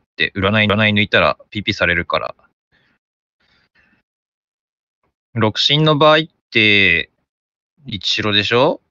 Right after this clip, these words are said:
八九から七八なわけでしょ？でも、七進の時は六八ってことでしょ？うん。うん。七番は別に、まあ、六番占おうが、まあ、正味別に。え？待ってよ。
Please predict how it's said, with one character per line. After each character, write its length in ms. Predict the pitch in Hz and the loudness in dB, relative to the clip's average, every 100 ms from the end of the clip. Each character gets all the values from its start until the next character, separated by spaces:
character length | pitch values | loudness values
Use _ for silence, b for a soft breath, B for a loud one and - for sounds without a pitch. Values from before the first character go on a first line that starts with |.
| _ - | _ -14
八 340 | 104 107 - | -4 -2 -2
九 240 | - 127 117 | -2 -2 0
か 140 | - | 0
ら 180 | 117 113 | 0 0
七 180 | 107 107 | -2 -2
八 240 | 104 101 117 | -2 -2 0
な 80 | |
わ 100 | 110 | 0
け 140 | 107 92 | 0 -6
で 140 | 80 | -6
し 120 | - | -4
ょ？ 200 | 101 151 | -2 -2
で 80 | 123 | 0
も、 100 | 113 | 0
七 180 | 113 117 | 2 2
進 180 | - 143 | 0 0
の 0 | |
時 100 | 147 | 0
は 80 | 92 | 0
六 180 | 87 90 | -2 -4
八 180 | 82 | -6
っ 20 | - | -12
て 80 | |
こ 60 | 67 | -16
と 40 | - | -12
で 60 | |
し 80 | - | -12
ょ？ 220 | 95 98 | -10 -12
う 20 | 107 | -4
ん。 640 | 101 95 87 80 76 67 _ | -2 0 -2 -4 -8 -14 _
う 60 | 90 | -20
ん。 180 | 82 76 _ _ b b b _ _ _ _ _ _ _ _ _ _ _ _ _ _ _ _ _ _ _ _ _ _ _ _ _ _ _ - | -20 -20 _ _ b b b _ _ _ _ _ _ _ _ _ _ _ _ _ _ _ _ _ _ _ _ _ _ _ _ _ _ _ -2
七 240 | 214 254 | 2 4
番 160 | 381 392 | 4 4
は 120 | 285 | 2
別 280 | 202 - 180 | 0 -2 0
に、 80 | |
ま 120 | 170 156 | 2 2
あ、 20 | |
六 260 | 127 - | 0 0
番 180 | 247 285 | 2 4
占 340 | 262 262 254 247 | 4 4 4 4
お 160 | 190 | 2
う 20 | |
が、 360 | 107 110 101 82 | 2 2 2 0
ま 180 | 110 117 | 0 -2
あ、 40 | |
正 300 | 98 - 160 | -2 -2 0
味 120 | 117 87 | 0 -2
別 320 | 92 - 101 | -6 -6 -6
に。 220 | 95 90 _ _ _ _ _ _ _ _ _ _ _ _ _ _ _ _ B B B B B B _ | -6 -8 _ _ _ _ _ _ _ _ _ _ _ _ _ _ _ _ B B B B B B _
え？ 260 | 113 370 466 | -4 -4 -2
待 160 | 101 - | -6 -6
っ 20 | |
て 100 | - | -12
よ。 160 | - | -16